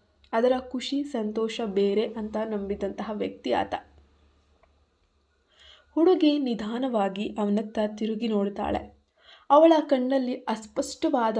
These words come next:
ನಗು ಮತ್ತು ಅಜ್ಞಾತ ಕುತೂಹಲ ಕೂಡ ಹೊಳಿತಾ ಇರುತ್ತೆ. ಜಗದೀಶ್ ಅವಳ ಕೈಯನ್ನ ಹಿಡಿದು ತನ್ನತ್ತ ಎಳಿತಾನೆ. ಅವಳು ನೋಡಿದರೆ ಬಹಳ ಸುಂದರವಾದ ಹೆಣ್ಣು, ಇನ್ನೂ ಮದುವೆ ಕೂಡ ಆಗಿಲ್ಲ,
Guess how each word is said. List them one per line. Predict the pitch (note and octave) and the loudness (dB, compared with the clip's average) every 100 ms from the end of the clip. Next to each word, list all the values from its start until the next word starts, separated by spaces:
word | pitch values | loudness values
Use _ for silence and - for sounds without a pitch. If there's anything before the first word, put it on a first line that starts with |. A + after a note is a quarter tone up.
| G#3+ | 2
ನಗು | G#3 G3+ A#3 D#4+ C4 | 2 0 -2 -6 -6
ಮತ್ತು | A#3+ B3+ | -8 -8
ಅಜ್ಞಾತ | A#3+ G#3 G3+ A3 A3 | -4 -4 -2 -4 -6
ಕುತೂಹಲ | A#3 A3+ A3+ A#3 G#3+ G#3+ | -6 -6 -2 -2 0 -2
ಕೂಡ | G#3 A3 C4+ - - | -2 -2 -2 -2 -2
ಹೊಳಿತಾ | G3+ G3+ A3+ A3+ | -2 -2 -2 -2
ಇರುತ್ತೆ. | G3+ G3+ - - - _ _ _ _ _ _ _ _ _ _ _ _ _ _ _ _ _ _ _ - | -4 -4 -6 -6 -10 _ _ _ _ _ _ _ _ _ _ _ _ _ _ _ _ _ _ _ -8
ಜಗದೀಶ್ | G#3 B3+ B3+ D#4+ D4+ D4 C#4+ - - | 0 2 4 4 4 2 -2 -10 -6
ಅವಳ | B3+ C4+ C4+ | -2 0 -2
ಕೈಯನ್ನ | C4+ A3+ A3+ C4 C4 - | -2 -2 0 0 -2 -6
ಹಿಡಿದು | G#3+ G#3+ A3 | -4 -2 -2
ತನ್ನತ್ತ | G#3+ G#3 G#3 G#3+ A3+ G#3+ | -2 -2 -2 -4 -6 -4
ಎಳಿತಾನೆ. | G3+ G3+ G#3 G3+ - - _ _ _ - _ | -2 -2 -2 -2 -4 -14 _ _ _ -20 _
ಅವಳು | E4 E4+ E4+ E4 | 4 4 6 4
ನೋಡಿದರೆ | C#4+ D4+ D#4 D4+ D4 | 4 2 2 4 4
ಬಹಳ | A3 A3+ A#3 A#3+ B3+ - | 2 -2 -2 -4 -4 -6
ಸುಂದರವಾದ | G#3 G3+ G#3+ G#3+ G#3 G3+ G#3+ | -2 0 2 2 2 0 0
ಹೆಣ್ಣು, | G#3+ G#3+ G3+ G#3 - - | -2 -2 -2 -2 -4 -10
ಇನ್ನೂ | A3 A#3 A#3+ | -6 -4 0
ಮದುವೆ | G3+ G3 G3+ G#3 | 0 2 0 0
ಕೂಡ | G#3+ G#3+ G#3 G#3 | 0 0 0 -2
ಆಗಿಲ್ಲ, | G#3 A3 D4 | -4 -2 2